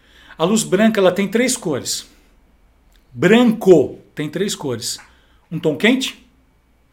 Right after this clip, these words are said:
um tom mediano e um tom mais azulado. Isso a gente dá o nome de temperatura de cor.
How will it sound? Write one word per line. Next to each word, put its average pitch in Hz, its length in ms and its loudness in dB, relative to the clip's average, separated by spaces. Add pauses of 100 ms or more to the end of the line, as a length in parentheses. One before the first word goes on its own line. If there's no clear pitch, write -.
(560)
um 180 140 2
tom 170 400 6
mediano 175 640 4 (320)
e 165 80 -4
um 170 100 0
tom 175 200 2
mais 170 180 0
azulado. 151 500 -2 (2250)
Isso 202 280 0
a - 20 0
gente 147 220 -4
dá 147 80 -2
o 151 40 -2
nome 156 220 -4
de 139 100 -10
temperatura 165 600 -4
de 143 80 -14
cor. 117 240 -12